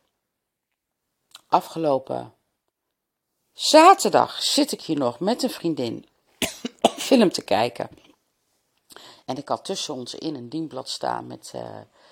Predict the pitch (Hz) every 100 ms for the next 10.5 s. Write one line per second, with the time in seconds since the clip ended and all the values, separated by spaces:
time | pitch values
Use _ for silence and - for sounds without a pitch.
0 | _ _ 127 - 131 110 - - - -
1 | - - - - - 120 123 - - 120
2 | 131 135 120 _ _ _ _ _ _ -
3 | - 202 - - 139 156 - - 147 160
4 | - 160 - _ _ _ 143 170 160 -
5 | 156 - - - _ - - - _ _
6 | - _ - 277 247 269 392 - 480 453
7 | 339 - - - - _ _ _ _ _
8 | _ _ _ _ _ _ _ _ _ _
9 | _ _ _ _ _ _ _ _ _ -
10 | - - - 107 -